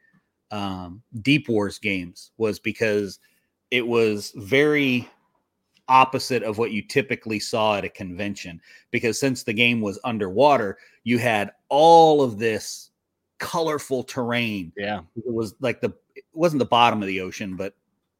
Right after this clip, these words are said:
Speaker 1: go read the fluff. It's good. Or if you don't wanna read the fluff, go listen on the podcast to all the stories that are read on there, and you won't have to read it.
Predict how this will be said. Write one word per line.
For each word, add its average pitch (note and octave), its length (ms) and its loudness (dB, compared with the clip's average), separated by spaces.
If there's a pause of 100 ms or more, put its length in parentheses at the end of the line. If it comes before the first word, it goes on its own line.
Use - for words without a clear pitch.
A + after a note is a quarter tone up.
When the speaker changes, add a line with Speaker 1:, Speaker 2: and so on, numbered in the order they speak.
(240)
Speaker 1:
go F#3 100 4
read D3+ 220 4
the G#2 60 -6
fluff. - 320 -10
It's G2 140 -14
good. F#2+ 240 -6
Or G3+ 220 8
if E3 100 2
you E3+ 80 0
don't E3 120 2
wanna D3 120 0
read C#3 160 0
the A#2+ 60 -4
fluff, C3 340 -2
go C3+ 140 2
listen C3 500 -2
on A#2+ 120 -4
the A2 80 -6
podcast A#2 680 -4 (220)
to C#3 100 -4
all A#2+ 140 4
the G#2 80 -6
stories G#2+ 640 0
that G#2+ 360 -6
are G#2 180 -2
read D#3 280 6
on G2+ 220 -2
there, G2 140 0
and G#2 80 -2
you A#2 80 -2
won't A#2+ 180 -4
have C#3+ 200 -6
to D3 80 -6
read F3 200 -2
it. - 160 -10